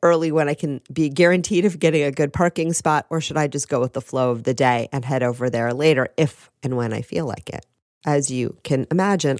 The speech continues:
I chose plan B. And so today I want to ask some questions of the guides around analysis paralysis, why it happens, when it happens, and also how we can get through it.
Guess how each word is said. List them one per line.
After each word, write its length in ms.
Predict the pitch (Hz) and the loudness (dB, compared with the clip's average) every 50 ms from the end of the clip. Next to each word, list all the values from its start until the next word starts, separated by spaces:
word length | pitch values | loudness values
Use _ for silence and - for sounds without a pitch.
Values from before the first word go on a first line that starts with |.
| - | 0
I 80 | - 202 | 0 0
chose 300 | 185 - - 139 127 127 | 0 0 -2 -2 -2 -2
plan 300 | - - - 110 104 104 | -4 -6 -4 -2 -2 -4
B. 320 | 107 - 139 139 123 - - _ _ _ _ _ _ _ _ _ _ _ _ - - - - - - - - - - - - - _ _ _ - _ | -2 0 0 0 0 -4 -8 _ _ _ _ _ _ _ _ _ _ _ _ -20 -20 -20 -20 -20 -20 -20 -20 -20 -20 -20 -20 -20 _ _ _ 0 _
And 220 | 247 262 269 269 240 | 6 6 6 6 4
so 580 | - - 269 247 240 233 226 220 214 196 - - - | 2 4 4 6 6 6 6 6 4 4 0 -6 -6
today 280 | - - 233 226 240 269 | -2 0 2 2 4 4
I 60 | 277 | 4
want 200 | 254 233 214 202 | 4 4 4 4
to 60 | 196 | 4
ask 180 | 180 170 165 - | 2 0 -2 -2
some 140 | - 165 156 | -6 -6 -4
questions 600 | - 185 180 180 - - 165 156 151 147 151 151 | -2 -2 -2 -2 -2 0 0 0 2 0 2 0
of 280 | 160 - - 156 135 | 0 2 0 -2 0
the 80 | - 147 | 0 0
guides 440 | 131 135 117 113 123 - 151 - - - | 0 0 0 0 -2 -2 -4 -6 -2 0
around 380 | 170 151 156 151 147 151 151 | 2 4 4 4 4 4 2
analysis 500 | 156 147 147 135 127 131 123 - 143 131 | 2 0 2 2 0 0 0 -2 -4 -4
paralysis, 840 | - - - 131 123 117 123 123 - - 147 147 147 147 - - - - - | -4 -2 0 0 2 2 0 -2 0 2 4 4 4 2 0 -4 -6 -8 -14
why 560 | - - - - 165 160 160 175 185 190 214 | -14 -14 -10 -8 -6 0 4 6 6 6 6
it 120 | 226 208 190 | 4 2 0
happens, 640 | 160 165 151 143 - 156 151 151 143 143 143 139 | 0 -2 -4 -2 -2 -2 -2 -2 -2 -2 -4 -2
when 180 | 147 151 156 160 | 0 0 0 0
it 140 | 160 - 139 | 0 -2 -2
happens, 420 | 147 139 139 - 156 147 147 143 | -4 -4 -4 -2 -2 -2 2 2
and 100 | 165 - - | 0 0 2
also 260 | 175 202 214 - 247 | 0 0 2 4 2
how 200 | 226 180 175 165 | 4 4 4 4
we 100 | 160 160 | 4 2
can 180 | - - 151 143 | 0 -2 -2 0
get 240 | 139 120 - - | 0 -2 -2 -4
through 280 | - - - 131 55 50 | -10 -6 -4 -2 -2 -2
it. 160 | 50 - - | -4 -6 -6